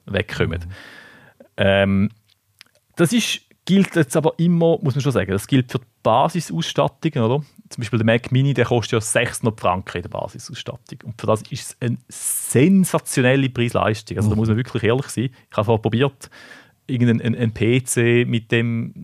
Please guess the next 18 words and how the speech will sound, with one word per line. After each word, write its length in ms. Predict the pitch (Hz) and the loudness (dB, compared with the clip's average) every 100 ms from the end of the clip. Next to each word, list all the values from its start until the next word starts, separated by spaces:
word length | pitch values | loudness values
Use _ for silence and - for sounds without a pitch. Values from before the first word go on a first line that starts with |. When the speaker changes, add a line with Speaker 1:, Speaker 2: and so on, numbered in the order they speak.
| - | -4
Speaker 1:
zusammenzubauen. 680 | - 113 120 - 107 120 | 2 4 2 2 2 2
Das 160 | 131 - | 0 -2
kannst 180 | 131 - | -2 -2
du 20 | |
vergessen. 500 | 127 131 165 - 87 | 0 0 0 -6 -8
Das, 120 | 113 95 | -8 -8
Speaker 2:
Ja. 80 | 87 139 | -8 -6
Speaker 1:
das 160 | 127 | -6
kannst 240 | - 131 127 | -4 -4 -2
du 80 | |
wirklich 300 | 123 - 175 | -4 -4 -6
vergessen, 500 | - 117 123 - 131 - - - - - | -2 0 0 0 -6 -8 -14 -20 -12 -2
wenn 180 | 117 | 0
du 260 | 113 120 120 | 2 0 0
ein, 240 | 117 113 | 0 -2
ein 500 | 113 110 110 110 113 - _ _ _ _ _ | -2 -2 -2 -4 -6 -14 _ _ _ _ _
halbwegs 840 | - - 117 147 139 123 123 - - | -12 0 2 2 2 2 2 -2 -2
ähnliche, 720 | 113 123 120 113 113 113 | 0 2 2 2 2 2